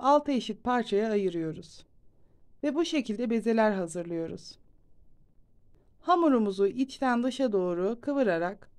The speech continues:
bu şekilde bezelerimizi hazırlıyoruz. Hazırladığımız bezelerimizin üzerine temiz bir örtü ile kapatıp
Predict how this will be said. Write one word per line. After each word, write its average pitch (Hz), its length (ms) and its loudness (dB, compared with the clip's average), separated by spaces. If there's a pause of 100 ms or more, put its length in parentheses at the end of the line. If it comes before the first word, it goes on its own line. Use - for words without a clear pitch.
(120)
bu 320 80 -6
şekilde 196 520 -2
bezelerimizi 202 600 -2
hazırlıyoruz. 165 760 -8 (3250)
Hazırladığımız 196 840 2
bezelerimizin 208 680 -2
üzerine 196 680 -2
temiz 254 360 0
bir 240 100 -2
örtü 226 360 -2
ile 185 160 -4
kapatıp 226 520 -4